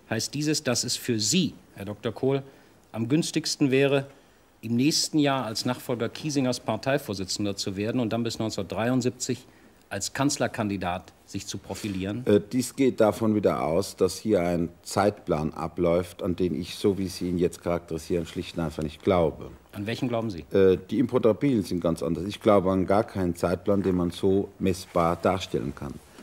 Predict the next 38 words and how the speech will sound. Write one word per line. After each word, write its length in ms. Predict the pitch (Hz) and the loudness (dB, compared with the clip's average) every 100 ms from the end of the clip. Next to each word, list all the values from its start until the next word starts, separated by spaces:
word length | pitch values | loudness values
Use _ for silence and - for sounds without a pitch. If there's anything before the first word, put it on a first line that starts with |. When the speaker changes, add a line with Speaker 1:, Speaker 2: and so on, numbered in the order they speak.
| - | -4
Speaker 2:
Eine 140 | 98 | -2
Partei 440 | 98 104 98 107 107 | 0 -2 0 2 2
wie 80 | 101 | 0
die 140 | 98 | -2
C 180 | - 101 | -2 -2
D 100 | 95 | 0
U, 120 | 101 | 0
die 320 | 90 85 73 | 2 0 0
C 160 | - 98 | -2 -2
D 60 | 87 | -2
U, 60 | |
C 240 | 82 98 85 | -2 0 -2
S 100 | 76 | -2
U, 80 | 69 - - - - - - | -10 -12 -20 -20 -20 -12 0
die 60 | |
ja 100 | 98 | 2
immer 180 | 98 110 | 4 4
noch 140 | 104 | 2
die 120 | - 90 | 0 -2
stärkste 400 | - 101 - - | 2 2 0 -2
Partei 380 | 90 82 92 | -2 0 2
der 80 | 90 | 2
Bundesrepublik 720 | 82 104 90 92 87 78 82 98 | 0 -2 -2 -2 -2 -2 -2 0
ist 240 | 101 - | -2 -2
und 100 | 87 | -6
so 100 | 92 | -2
wie 60 | 87 | -4
es 120 | 85 | -2
jetzt 220 | 92 - | -2 -2
aussieht, 480 | - 87 85 87 - | -2 -2 -2 -4 -2
auch 160 | 85 - | -4 -2
wieder 320 | 95 90 87 | 0 2 4
wird, 220 | 107 - | 4 2
zumindest 500 | - 87 90 87 - | -4 0 0 -2 -2
in 120 | 92 | 0
den 120 | 80 | 2
nächsten 460 | 80 80 - - 90 | 0 -2 -6 -4 0
Wahlen. 360 | 92 90 73 | 2 2 0